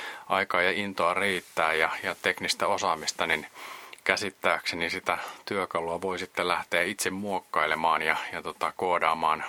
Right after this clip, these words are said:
uusiksi ja, ja myöskin sen perusteella asentaa tonne omaan ympäristöön sitten siitä tämmösen niin kuin, ää,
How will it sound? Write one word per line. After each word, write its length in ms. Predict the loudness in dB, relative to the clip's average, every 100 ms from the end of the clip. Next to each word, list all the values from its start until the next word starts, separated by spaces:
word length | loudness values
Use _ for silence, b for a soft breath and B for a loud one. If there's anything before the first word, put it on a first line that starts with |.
| -8
uusiksi 520 | -6 -4 -2 -2 0
ja, 120 | -2 B B B B B B -16
ja 160 | -4 -2
myöskin 520 | -2 -2 -2 -4 -8 -12 -4
sen 220 | -2 -2
perusteella 580 | -2 -2 -2 -2 2 2
asentaa 380 | 2 -2 -2 -4 -2
tonne 260 | -4 -4 -8 -10
omaan 400 | -6 0 2 2
ympäristöön 680 | 0 -4 -2 -2 -4 -6 -8
sitten 280 | -8 -8 -8 -10 B B B B B
siitä 300 | -4 -4 -4 -4
tämmösen 380 | -4 -4 -6 -8
niin 120 | -10
kuin, 200 | -10 -10 -14 -20 _ _ _ -20 -20 _ -20 -20 -20 -18 -8 -2
ää, 280 | 0 -2